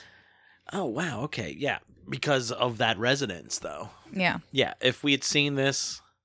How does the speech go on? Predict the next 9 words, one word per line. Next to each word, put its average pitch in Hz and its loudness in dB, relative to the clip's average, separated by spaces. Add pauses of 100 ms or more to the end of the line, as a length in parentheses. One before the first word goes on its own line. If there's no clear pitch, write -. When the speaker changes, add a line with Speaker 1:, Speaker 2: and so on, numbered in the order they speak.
(460)
Speaker 1:
you 147 4
know, 113 6
before 113 2 (640)
the 120 -2
election 117 2 (100)
and 110 -6
all 101 -4
of 104 -10
that, 104 -4